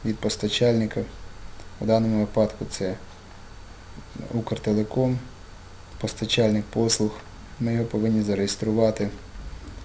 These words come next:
в один ес. В меню ду-, документи, закупівлі, рахунки на оплату постачальників. Реєструється або новий документ,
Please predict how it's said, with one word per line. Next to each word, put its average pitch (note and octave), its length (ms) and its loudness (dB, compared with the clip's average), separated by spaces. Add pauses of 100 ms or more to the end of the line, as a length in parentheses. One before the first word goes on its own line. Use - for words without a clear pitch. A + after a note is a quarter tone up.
(180)
в A2 80 -2
один G#2+ 260 4
ес. F2 260 -6 (800)
В G#2+ 100 0
меню A#2 240 4
ду-, A#2 220 2
документи, A2+ 680 4 (1700)
закупівлі, A2+ 760 6 (1040)
рахунки A2 540 2
на G#2+ 140 4
оплату G#2 380 2
постачальників. A2 960 2 (2250)
Реєструється A2+ 800 6
або A2+ 160 4
новий A#2 320 8
документ, A2+ 540 4